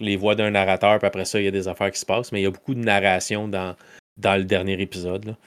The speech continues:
Euh, on, tu sais, on, peut-être qu'un jour, on va savoir vraiment ce qui s'est passé, mais je, je sais pas. Je, ça,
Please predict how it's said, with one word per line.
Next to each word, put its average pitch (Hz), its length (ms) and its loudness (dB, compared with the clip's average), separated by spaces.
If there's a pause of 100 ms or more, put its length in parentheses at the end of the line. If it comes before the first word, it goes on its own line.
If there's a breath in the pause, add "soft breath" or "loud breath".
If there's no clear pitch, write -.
(400 soft breath)
Euh, 92 220 -8 (960)
on, 98 160 0
tu - 60 -10 (160)
sais, 123 160 8
on, 95 60 2
peut-être 131 260 8
qu'un 120 140 8
jour, 110 180 6
on 107 80 4
va 98 80 2
savoir 98 260 4
vraiment 98 300 -2
ce - 80 -10
qui - 80 -10
s'est 101 100 -2
passé, 92 400 -2
mais 131 280 -2 (360)
je, 117 80 -6
je 117 160 4
sais 190 140 10
pas. 131 240 10
Je, 143 260 4
ça, 131 400 10